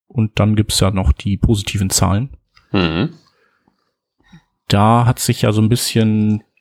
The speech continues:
Speaker 1: etabliert, dass man diese positiven Zahlen nicht verwendet, weil man damit sozusagen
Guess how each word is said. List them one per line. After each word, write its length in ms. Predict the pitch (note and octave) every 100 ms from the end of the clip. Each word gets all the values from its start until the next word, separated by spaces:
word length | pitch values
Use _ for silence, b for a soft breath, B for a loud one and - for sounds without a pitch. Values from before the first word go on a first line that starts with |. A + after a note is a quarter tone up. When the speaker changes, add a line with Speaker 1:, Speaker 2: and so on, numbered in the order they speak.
| _ _ _
Speaker 1:
etabliert, 800 | - - G#2 G2+ G#2+ A2 - G#2
dass 180 | -
man 220 | F#2+ G2 F#2
diese 200 | G2 F#2+
positiven 520 | A2 A2 - - G#2
Zahlen 480 | - G2 G2 G2 G2+
nicht 280 | A#2 -
verwendet, 760 | - G2+ G2+ A2+ D#3+ E3+ - - -
weil 200 | F#2 F#2+
man 180 | F#2+ F#2+
damit 340 | G2 G2+ G2
sozusagen 640 | - - - G2 G2 G2